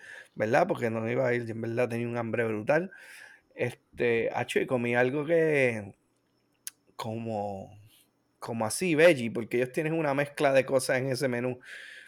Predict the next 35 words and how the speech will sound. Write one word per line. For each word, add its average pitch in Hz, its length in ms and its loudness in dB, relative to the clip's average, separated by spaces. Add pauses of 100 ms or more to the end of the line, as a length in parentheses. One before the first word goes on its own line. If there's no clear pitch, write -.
(140)
pero 113 200 0
estaba 107 360 0
bien 131 240 0
bueno 170 320 0
y, 143 80 -2
y 123 260 0
el 113 180 2
lugar, 110 640 0
un 175 200 -14 (180)
par 113 160 -2 (100)
de, 131 540 -2 (360)
este, 110 720 -8 (160)
cosas 113 340 -4
chéveres. 101 460 -6
Yo 107 100 -4
no 123 80 -4
sé 135 140 -8
si 135 120 -6 (100)
ustedes 131 300 0
han 135 160 0
ido 131 200 4
reciente, 139 520 -6
pero 104 260 -10 (680)
en 127 60 -8
verdad 135 260 6
eso 170 140 2
fue 196 120 4
lo 190 80 8
que 185 200 8
hice, 180 320 -2 (160)
compartir 120 800 0
un 147 100 -2
rato 147 340 6
así, 165 280 2
porque 117 500 -2